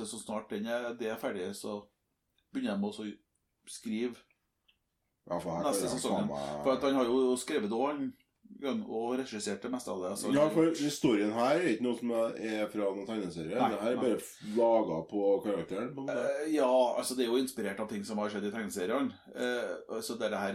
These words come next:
Speaker 1: invasjonen,
Speaker 2: Men det
Speaker 1: det
Speaker 2: følger ikke
Speaker 1: her,
Speaker 2: noe sånn
Speaker 1: her er Robasen-greien
Speaker 2: Ja, ja.
Speaker 1: og det der sånn, som en kan si uten å si for mye, eh, er ting som garantert har skjedd i, <laughs> i,
Speaker 2: Ja.
Speaker 1: i noen av de tegneseriene, uten at
Speaker 2: Ja.
Speaker 1: jeg, eh,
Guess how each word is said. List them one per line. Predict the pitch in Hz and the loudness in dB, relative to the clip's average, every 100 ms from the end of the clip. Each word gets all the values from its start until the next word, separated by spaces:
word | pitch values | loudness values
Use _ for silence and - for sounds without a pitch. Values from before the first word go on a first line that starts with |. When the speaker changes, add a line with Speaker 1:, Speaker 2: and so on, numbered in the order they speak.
| 104 | 0
Speaker 1:
invasjonen, | 98 90 101 95 | 0 -2 -2 0
Speaker 2:
Men | |
det | 113 | 2
Speaker 1:
det | 107 | 2
Speaker 2:
følger | 113 107 | 4 4
ikke | 110 | 4
Speaker 1:
her, | |
Speaker 2:
noe | - 117 | 4 4
sånn | 107 107 98 - _ | 2 0 -4 -14 _
Speaker 1:
her | 104 101 | -6 -2
er | 101 | 0
Robasen-greien | 101 92 90 - 95 90 90 | 0 -2 -2 -4 -6 -4 -2
Speaker 2:
Ja, | 101 120 | 2 4
ja. | 110 | 2
Speaker 1:
og | 107 107 | 0 -2
det | 101 101 | -2 -2
der | 113 | -2
sånn, | 160 151 | -4 -8
som | 135 131 | -6 -4
en | 120 123 | -2 -4
kan | 123 120 117 | -6 -10 -8
si | 117 | -6
uten | 113 107 107 | -4 -4 -6
å | |
si | 104 110 | -6 -8
for | 107 113 | -8 -6
mye, | 113 135 156 - - _ _ 143 | -2 -2 -2 -10 -20 _ _ -2
eh, | 135 127 - 110 | 0 2 -2 -2
er | 107 113 | -2 0
ting | 123 104 | -2 -4
som | 113 113 104 - - _ _ _ _ _ _ | -4 -4 -6 -12 -16 _ _ _ _ _ _
garantert | 131 135 151 160 165 127 143 170 - | -6 0 2 2 -4 -8 -4 -4 -4
har | - 117 | -6 -6
skjedd | 110 110 | -4 -4
i, | 123 | -4
<laughs> | - - | -4 -8
i, | - - - - - | -8 -8 -8 -8 -2
Speaker 2:
Ja. | 143 123 - 139 | 0 0 -2 -4
Speaker 1:
i | 151 143 | 0 2
noen | 131 123 | 2 2
av | 123 | 2
de | 123 | 2
tegneseriene, | 113 98 92 110 110 | 0 -2 -4 -4 -2
uten | 104 | -2
at | 90 | 0
Speaker 2:
Ja. | 107 | 2
Speaker 1:
jeg, | 110 107 - - - _ _ 120 - - - - | 2 0 -14 -20 -20 _ _ -12 -12 -14 -16 -12
eh, | 131 | -12